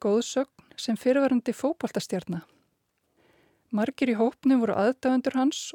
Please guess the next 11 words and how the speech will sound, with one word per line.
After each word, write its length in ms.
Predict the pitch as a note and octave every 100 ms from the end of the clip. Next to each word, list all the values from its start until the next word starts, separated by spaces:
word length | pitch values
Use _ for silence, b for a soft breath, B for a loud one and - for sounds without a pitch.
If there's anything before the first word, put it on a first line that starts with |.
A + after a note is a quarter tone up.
| -
og 80 | A3
höfðu 180 | G#3 -
alist 420 | G#3+ C4+ C4+ -
upp 300 | A#3+ D#4+ -
við 100 | A3
að 120 | A3 A3+
horfa 320 | C#4+ B3+ B3 G#3+
á 20 |
Lobos 720 | G#3 G#3 A3+ - C4 - - -
skora 400 | - - B3 A#3+
mörk. 480 | C4+ - - -